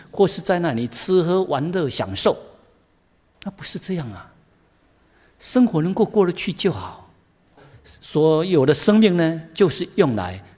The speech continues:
怎么样让百姓能够过得安定快乐的生活，怎么样让这个社会安定，让这个社会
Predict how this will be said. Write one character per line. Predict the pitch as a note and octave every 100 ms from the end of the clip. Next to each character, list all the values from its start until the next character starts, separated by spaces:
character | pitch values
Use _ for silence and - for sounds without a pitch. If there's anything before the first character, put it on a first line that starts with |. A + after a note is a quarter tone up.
| _
怎 | - A2
么 | D#3
样 | B2+
让 | D3 B2+ F#2 - _ _ _ _ _ _
百 | - G2
姓 | F2 E3 A2 -
能 | A2 B2+
够 | C3+ C3
过 | - F3
得 | A#2+ A2 - -
安 | C3 C3+
定 | C3 G#2+
快 | - A#2+
乐 | G#2+
的 | F#2
生 | - G#2
活， | F#2 - _ _ _ _ _ - - -
怎 | A2
么 | D3
样 | D3
让 | C#3+
这 | C3+ C3+
个 | A#2+
社 | - C3+
会 | C3+ - - _ -
安 | A#2+ A#2
定， | C3 D#3+ - _ _ _ _ _ _ _ _ _
让 | C#3+ A#2+ -
这 | -
个 | A#2+
社 | - B2+
会 | A#2+